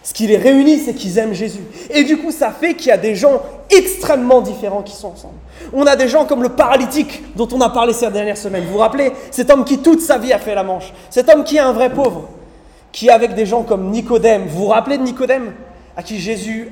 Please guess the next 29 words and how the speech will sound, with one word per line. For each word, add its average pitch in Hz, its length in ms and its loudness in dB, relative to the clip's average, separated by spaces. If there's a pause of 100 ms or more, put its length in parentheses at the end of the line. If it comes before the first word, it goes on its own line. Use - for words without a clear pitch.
a 185 140 -8
expliqué 208 400 -10
ce - 80 -12
que 196 80 -16
ça 208 100 -4
voulait 185 140 -4
dire 190 160 -6
naître 196 260 -6
de 175 80 -10
nouveau. 190 260 -8 (220)
Des 247 140 2
gens 262 180 2
qui 233 140 -8
sont 240 160 -6
plus 262 160 -8
riches. - 340 -12 (480)
Alors 262 240 6
quand 285 180 2
on 269 100 0
a 269 80 4
de 233 100 -2
telles 302 260 2
différences, 247 600 0 (160)
c'est - 180 -6
sûr 269 320 -8
que 214 100 -8
c'est 196 220 -8
un 165 100 -4
contexte, - 680 -6